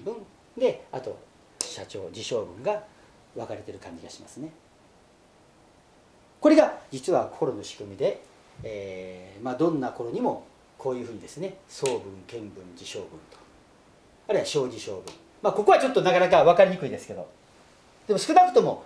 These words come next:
総分、兼分は皆さん分かられると思いますね。あと自称分ぐらいまでは。物があった、で、物差しがある。物差しで測る人が必要ですね。まず物がありました。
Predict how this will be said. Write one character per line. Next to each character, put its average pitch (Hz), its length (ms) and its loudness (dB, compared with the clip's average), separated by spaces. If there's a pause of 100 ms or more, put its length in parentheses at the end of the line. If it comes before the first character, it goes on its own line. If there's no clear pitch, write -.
総 311 340 2
分、 202 200 0
兼 196 260 6
分 165 140 -6
は 240 100 0
皆 135 160 -4
さ 127 140 -8
ん 90 120 -14 (680)
分 113 240 -12
か 139 60 -10
ら 131 60 -8
れ 127 80 -8
る 117 80 -12
と 92 80 -18
思 87 80 -18
い - 20 -18
ま - 100 -20
す - 100 -20
ね。 - 160 -14 (120)
あ 160 100 -6
と 143 100 -8
自 110 160 -6
称 254 200 4
分 113 140 -4
ぐ 113 40 -4
ら 107 60 -4
い 101 60 -4
ま 87 100 -14
で 87 80 -18
は。 82 60 -18 (2500)
物 160 220 4
が 113 120 2
あ 98 40 0
っ - 80 -12 (100)
た、 220 220 2 (480)
で、 143 100 -6
物 160 220 4
差 165 120 2
し 135 160 -4
が 175 140 4
あ - 40 4
る。 - 60 -2 (400)
物 165 200 2
差 160 100 -2
し - 80 -8
で 262 300 2
測 156 320 4
る 104 80 -4 (320)
人 - 180 -4
が 160 100 4
必 - 200 -14
要 95 80 -14
で 85 80 -14
す - 80 -18
ね。 165 180 -10 (580)
ま 170 120 2
ず 123 80 -4
物 160 240 6
が 107 120 0
あ - 80 0
り - 40 -2
ま - 120 0
し - 60 -14
た。 - 140 -12